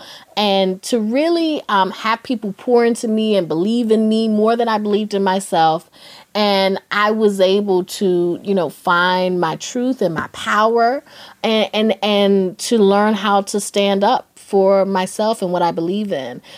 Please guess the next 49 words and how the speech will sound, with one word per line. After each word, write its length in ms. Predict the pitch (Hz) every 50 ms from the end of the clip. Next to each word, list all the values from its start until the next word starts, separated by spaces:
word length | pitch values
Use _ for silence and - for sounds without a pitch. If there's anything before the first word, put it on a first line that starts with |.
| - -
And 100 | - 196
if 120 | 208 202 233
I 100 | 208 226
can 220 | - 254 233 202
do 260 | 175 185 185 185 175
it, 200 | 180 196 - -
so 520 | - - - - - - - 208 196 214 233
can 240 | - 262 240 233 226
you. 400 | 233 277 285 226 156 143 - - - - - - - -
Um, 600 | - - 185 185 185 180 180 180 180 185 185 190 - _ -
but 160 | 233 233 233
yeah, 300 | 262 339 415 359 214 160
I, 280 | 127 196 - - - 214
I 20 |
would 160 | 220 226 214 208
say 280 | - - - 220 226 220
to 120 | - 214
just, 500 | 190 - 208 196 190 185 - - - - - - _ _ _ -
to, 500 | - - 240 233 214 208 196 190 190 - -
to 200 | - - - 220
try 480 | 196 - - - 247 233 226 233 247 247
to, 380 | 240 - - 247 208 196 180 -
to 440 | - - - 214 190 180 175 160 160
seek 600 | - - - - - 247 240 226 208 - - - _ _ _ _ _ _ _ _ -
the 200 | - 180 175 165
truth 720 | 160 - - - - - 247 240 247 262 285 302 294 - - -
and 180 | - 175 170 -
to 160 | - 175 160
try 240 | - - 214 190 185
to 60 | 185
seek 240 | - - 208 185 -
the 100 | - 160
best 360 | 160 165 151 160 - - -
in 100 | 170 160
themselves. 640 | 160 151 151 - - 156 147 139 123 117 120 185 -
And 100 | 156 160
I, 260 | 127 - 110 139 - -
I 100 | - 170
think 240 | 160 - 185 175 165
the 80 | 170
rest 300 | 156 160 156 151 - -
of 120 | 156 147 160
it 100 | 131 120
will 80 | 139
kind 180 | - 196 151 135
of 60 | 135
work 200 | 143 139 - -
itself 340 | - - - 160 - 156 -
out. 300 | 127 117 110 90 -